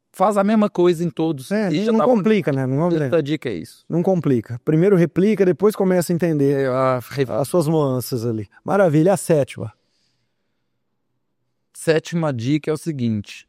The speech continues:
Speaker 1: por mais que você devanear por aí, tem que devanear mesmo, né? É entretenimento.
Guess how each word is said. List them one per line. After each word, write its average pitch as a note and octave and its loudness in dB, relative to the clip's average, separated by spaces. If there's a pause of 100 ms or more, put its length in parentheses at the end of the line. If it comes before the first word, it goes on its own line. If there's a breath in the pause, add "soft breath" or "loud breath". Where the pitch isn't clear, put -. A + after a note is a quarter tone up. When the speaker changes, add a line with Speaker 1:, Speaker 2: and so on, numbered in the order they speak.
Speaker 1:
por B2+ -4
mais D3 -2
que - -10
você D3+ -2
devanear C3+ 2
por G#2+ -2
aí, A#2+ 2
tem C#3+ -4
que D#3 -12
devanear E3+ 0
mesmo, C3 -2
né? D3+ -4 (340 loud breath)
É A#2+ -4
entretenimento. C3 -2